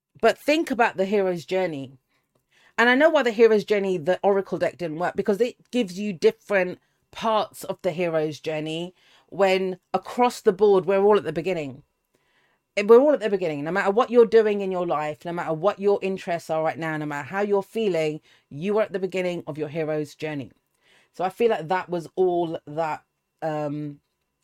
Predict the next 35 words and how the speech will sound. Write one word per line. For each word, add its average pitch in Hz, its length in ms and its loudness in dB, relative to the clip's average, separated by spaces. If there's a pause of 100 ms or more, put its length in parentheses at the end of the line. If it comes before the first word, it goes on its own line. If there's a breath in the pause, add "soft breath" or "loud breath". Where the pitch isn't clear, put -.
(160)
that 165 180 -4
Oracle 156 380 -4
deck 147 220 -8
had 147 160 -14
to - 80 -20
give 165 180 -8
me 151 160 -6
was 139 180 -6
that 139 160 -8
message, 131 440 -12
and 139 80 -10
I'm 143 140 -6
sharing 156 340 -6
it 147 100 -12
with 139 140 -12
you 143 100 -8
right 143 240 -6
here. - 240 -14 (1200)
Okay, 185 340 -4 (360 soft breath)
so - 80 -6
number 220 200 -4
fifteen, 208 600 0 (140)
the 180 80 -4
Mists 185 260 -4
of 175 120 -6
Avalon. 160 440 -4 (720 soft breath)
Keywords, 170 600 -4 (120)
illusion, 180 720 -2 (100)
transformation, 190 1120 -4
boundary. 185 920 0 (600)
See 240 140 -6
that, 254 280 -4 (100)
Cancer, 247 560 -6 (100)
eighth - 180 -10
house? 233 320 -8